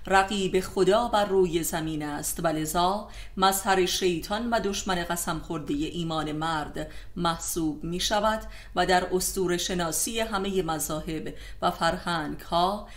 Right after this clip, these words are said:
محل جلوهٔ دیو و اژدها و اهریمن بوده است. و به همین دلیل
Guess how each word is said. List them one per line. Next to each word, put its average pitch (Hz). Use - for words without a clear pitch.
محل 185
جلوهٔ 190
دیو 175
و 175
اژدها 165
و 160
اهریمن 160
بوده 143
است. -
و -
به 165
همین 180
دلیل 202